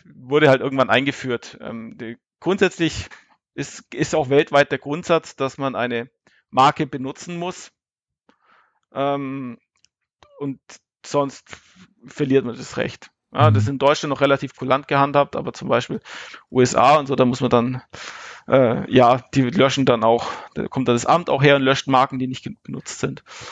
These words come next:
Speaker 1: Hier, mei, also theoretisch, wenn sich fünf-, fünfzig Jahre lang niemand an der Marke stört und dann kommt eine andere Marke und meldet an, dann muss man halt rechtzeitig mit Benutzen anfangen, dann geht's vielleicht noch.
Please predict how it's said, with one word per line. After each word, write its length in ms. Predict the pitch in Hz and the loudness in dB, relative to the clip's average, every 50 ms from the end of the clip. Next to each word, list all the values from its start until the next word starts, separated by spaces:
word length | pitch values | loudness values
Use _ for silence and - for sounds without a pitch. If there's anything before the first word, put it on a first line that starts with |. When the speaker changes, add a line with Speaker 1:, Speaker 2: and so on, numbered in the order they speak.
| - - - - _ | -18 -20 -20 -20 _
Speaker 1:
Hier, 240 | - 170 196 214 190 | 4 6 6 6 6
mei, 400 | 151 135 120 131 135 143 139 131 - _ - - | 2 0 2 4 4 4 4 0 -4 _ -12 -10
also 180 | - 120 120 | -10 -10 -8
theoretisch, 640 | - - 135 131 120 127 139 - 151 143 - - - _ _ _ | -8 -6 -6 -4 -2 -4 -2 -2 -4 -4 -6 -8 -14 _ _ _
wenn 140 | 139 147 135 | -12 -10 -8
sich 140 | 127 135 - | -8 -8 -8
fünf-, 280 | - 170 156 - - - - | -10 -12 -12 -14 -18 -18 -12
fünfzig 380 | - 165 175 - - 160 151 | -12 -12 -12 -8 -8 -4 0
Jahre 220 | 151 147 147 151 151 | 4 4 4 6 4
lang 180 | 147 143 143 | 4 2 0
niemand 260 | 147 156 170 170 151 | -2 -4 -6 -4 -4
an 100 | 131 135 | -4 -4
der 80 | 135 135 | -4 0
Marke 280 | 127 127 135 139 - 127 | 2 2 2 2 -2 -8
stört 460 | - - - 127 143 170 - _ _ _ - - - - - - - - - - _ _ _ _ | -16 -14 -8 -6 -6 -6 -6 _ _ _ -20 -20 -20 -20 -20 -20 -20 -20 -20 -20 _ _ _ _
und 160 | - 127 120 | -18 -10 -8
dann 120 | 131 131 127 | -8 -8 -6
kommt 200 | - 135 131 131 | -10 -6 -2 0
eine 60 | 113 | 0
andere 240 | 127 147 160 160 151 | 0 0 -2 -2 0
Marke 380 | 147 143 143 156 - - 160 | 2 2 2 2 0 -2 -6
und 100 | 143 143 | -6 -4
meldet 300 | 139 139 139 139 131 - | -4 -2 -2 -2 -2 -2
an, 240 | 98 117 131 151 160 | -4 -4 -4 -4 -6
dann 100 | 139 131 | -8 -8
muss 160 | 127 127 - | -8 -8 -6
man 60 | 135 | -6
halt 100 | 131 123 | -4 -2
rechtzeitig 420 | 127 127 127 - - 131 120 120 131 | -2 -4 -4 -4 -6 -8 -8 -8 -12
mit 180 | 127 127 - | -14 -16 -14
Benutzen 420 | - 131 131 127 127 - - 120 85 | -14 -12 -12 -12 -14 -14 -16 -12 -10
anfangen, 500 | 92 120 135 - - 131 120 127 - 139 | -10 -10 -10 -8 -8 -8 -8 -8 -12 -14
dann 280 | - - - - 127 _ | -16 -18 -18 -20 -20 _
geht's 180 | - 147 - - | -16 -16 -14 -14
vielleicht 360 | - 131 127 - - - - | -12 -10 -10 -10 -10 -12 -14
noch. 240 | - - - - | -18 -20 -20 -20